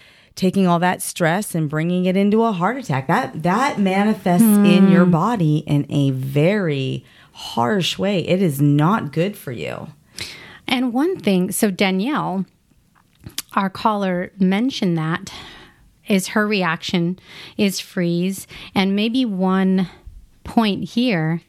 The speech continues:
Speaker 2: that we would caution, and this is maybe a gut check, if you're, if you're listening to us and saying, "I have that reaction," is the difference between freezing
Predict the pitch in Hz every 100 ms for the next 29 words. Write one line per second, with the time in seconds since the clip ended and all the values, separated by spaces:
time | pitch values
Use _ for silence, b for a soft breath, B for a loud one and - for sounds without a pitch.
0 | - 190 - 180 180 - _ _ _ B
1 | B B B 196 185 - - 247 262 -
2 | 160 165 196 B B B B 202 196 190
3 | 190 196 185 175 165 185 190 - 185 165
4 | 180 - 196 185 185 202 202 233 269 247
5 | 214 - 214 202 202 - 196 190 185 180
6 | - 180 175 - 180 175 175 170 B B
7 | B B B _ - 277 233 214 254 175
8 | 175 170 170 160 - 190 190 196 B B
9 | B B B - 208 196 190 185 156 -
10 | _ _ 214 196 233 285 269 - 226 -
11 | 220 202 190 185 185 - _ _ b b
12 | b - - 269 277 269 285 277 285 285